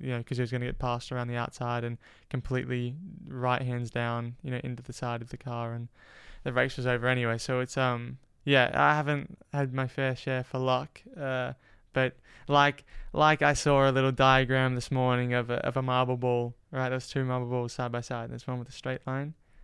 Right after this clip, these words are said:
and there's one, you know, with its up and, up and down. In the end, the one that was up and down got to the end place faster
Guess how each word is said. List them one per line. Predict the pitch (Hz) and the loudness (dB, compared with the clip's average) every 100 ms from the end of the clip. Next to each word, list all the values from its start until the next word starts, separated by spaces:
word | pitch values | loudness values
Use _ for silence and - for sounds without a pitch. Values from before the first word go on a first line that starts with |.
| - - | -18 -10
and | 123 | -8
there's | 120 113 | -6 -4
one, | 120 120 120 - _ - | -4 -4 -6 -12 _ -6
you | |
know, | 127 123 | -4 -4
with | 131 | -6
its | 135 - | -10 -6
up | 135 131 | -6 -6
and, | 127 120 - 131 | -8 -8 -10 -10
up | 131 | -8
and | 123 | -6
down. | 120 | -6
In | 120 | -6
the | 127 131 | -2 0
end, | 127 127 135 160 | -2 -4 -10 -8
the | 123 | -4
one | 123 127 123 - - - | -4 -4 -10 -14 -20 -10
that | 135 | -2
was | 131 127 | 0 0
up | 123 | -2
and | 123 | -2
down | 123 120 117 - - | 0 0 -2 -8 -6
got | - - | -6 -6
to | 123 | -6
the | 120 | -6
end | 123 117 | -6 -6
place | 120 117 - - | -6 -6 -10 -8
faster | 127 120 - - | -8 -8 -10 -12